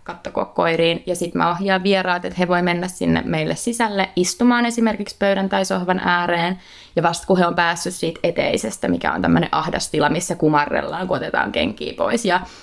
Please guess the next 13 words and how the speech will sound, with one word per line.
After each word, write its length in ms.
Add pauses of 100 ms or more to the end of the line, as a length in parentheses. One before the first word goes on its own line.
(120)
nostellaan 520
takkeja 400
naulakkoon 580
ja 80
tän 200
tyyppistä, 500
niin 140
vasta 300
sitten, 460 (460)
ää, 200
tullaan 300
koirien 340
kanssa 340